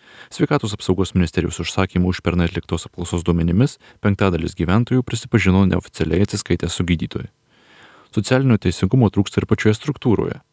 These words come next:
Mykolo Riomerio universiteto profesoriaus Arvydo Gogio teigimu, papildomos pensijos įvairaus rango valstybės darbuotojams pažeidžia socialinio teisingumo principą. Nors jos sudaro tik du procentus visų socialinės apsaugos finansų,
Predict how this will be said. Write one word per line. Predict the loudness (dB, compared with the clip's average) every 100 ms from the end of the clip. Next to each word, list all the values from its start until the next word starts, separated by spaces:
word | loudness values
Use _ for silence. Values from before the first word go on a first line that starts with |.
| _ _ _ _ 0
Mykolo | 0 4 4
Riomerio | 4 4 4 4
universiteto | 2 0 -2 -2 -2
profesoriaus | -4 -4 -4 -4 -4 -2
Arvydo | -2 2 4
Gogio | 4 2
teigimu, | -2 0 2 4 2 -2 _
papildomos | -6 2 4 4 2
pensijos | 2 0 2 -2 0
įvairaus | -2 0 -2 0
rango | 0 0
valstybės | -2 -4 -2 0
darbuotojams | 0 0 0 2 0 0 -2
pažeidžia | 0 2 2 2 0
socialinio | -2 -4 -4 0 -2
teisingumo | -2 -2 -2 0 0
principą. | 2 0 0 -10 -14 _ _ _ _ _ -4
Nors | 0 0 2
jos | -2
sudaro | 0 0 0
tik | 2 0 0
du | 0
procentus | 0 0 -4 -8
visų | -10 -6 -6
socialinės | -6 -4 -2 -2 -2
apsaugos | -6 -6 -4 -4
finansų, | -4 0 2 2 0